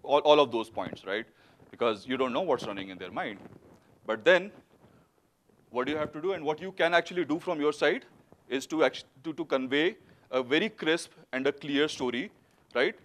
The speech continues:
Which could be repeated, right? So yeah, when I say repeated, it's that when, when the investor has to,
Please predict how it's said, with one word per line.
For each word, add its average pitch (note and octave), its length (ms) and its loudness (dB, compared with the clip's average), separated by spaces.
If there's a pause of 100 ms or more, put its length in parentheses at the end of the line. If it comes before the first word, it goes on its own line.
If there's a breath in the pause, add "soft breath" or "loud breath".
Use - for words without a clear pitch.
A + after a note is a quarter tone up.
(160)
Which - 240 -6
could D3+ 180 -4
be A3 220 -4 (280)
repeated, A#2+ 380 -6 (3000)
right? B2+ 240 -10 (460)
So - 140 -8
yeah, A#2+ 160 2 (880)
when C3+ 120 -4
I F3+ 60 -2
say G#3+ 120 -4
repeated, F3 460 -2
it's D#3 160 -6
that F#3 280 2
when, D3+ 260 -4
when D3+ 260 -8
the E3 80 -4
investor C#3+ 400 -4
has E3+ 200 -4
to, D3 120 -8